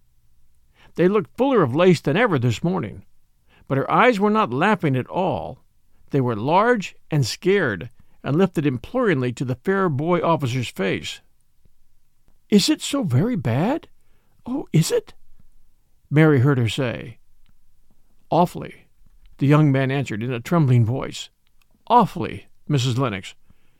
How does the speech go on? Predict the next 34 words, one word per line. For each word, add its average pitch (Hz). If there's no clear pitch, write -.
You 151
ought 214
to 214
have 143
gone 190
to 139
the 131
hills 143
two -
weeks 180
ago." 82
The 123
Mem 165
Sahib 135
wrung 139
her 120
hands. 139
"Oh, 294
I 180
know 208
I -
ought," -
she -
cried. 104
"I 220
only 311
stayed 269
to 139
go 214
to 175
that 160
silly 370
dinner 208
party. 117